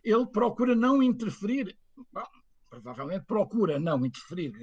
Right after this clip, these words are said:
nestes termos, eh, uma vez que ele não está no exterior e não está a dirigir o partido no exterior.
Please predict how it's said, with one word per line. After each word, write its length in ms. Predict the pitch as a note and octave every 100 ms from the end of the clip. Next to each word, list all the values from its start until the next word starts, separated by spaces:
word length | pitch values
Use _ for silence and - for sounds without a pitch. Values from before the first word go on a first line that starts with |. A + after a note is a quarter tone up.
| B2+
nestes 280 | C#3 D3 -
termos, 320 | - A3 C4+ - - - -
eh, 160 | A3 -
uma 160 | G3 G#3
vez 220 | G3 -
que 100 | A3
ele 120 | A3+
não 160 | A#3+ A#3+
está 240 | - A#3
no 80 | G#3+
exterior 400 | - G3+ A3+ A#3+
e 40 |
não 120 | A#3+
está 160 | A3 F#3+
a 40 |
dirigir 320 | E3+ E3 D3 D#3+
o 60 |
partido 300 | - D#3+ D3
no 80 | C#3+
exterior. 400 | - A#2+ A2 G2+